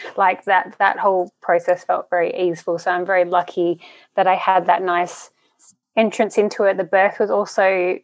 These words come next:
um, a really incredible, like, you know, the best day of my life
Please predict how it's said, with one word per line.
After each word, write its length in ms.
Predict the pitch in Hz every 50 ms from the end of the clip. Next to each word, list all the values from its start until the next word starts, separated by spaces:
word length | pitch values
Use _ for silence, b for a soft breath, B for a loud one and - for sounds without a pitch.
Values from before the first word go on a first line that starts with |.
| _ _ -
um, 540 | 185 180 175 175 170 170 170 170 180 175 - _ _ _ -
a 100 | 202 180
really 220 | 180 180 175 170
incredible, 540 | 175 180 - - - 170 175 170 180 - -
like, 420 | 190 180 165 - - _ - - _ _ _ -
you 80 | 196 170
know, 220 | 170 170 175 269
the 120 | - 196
best 300 | 175 185 160 147 - -
day 160 | - 175 170 180
of 80 | 185
my 160 | 185 175 175
life 400 | 170 170 165 165 180 240 - -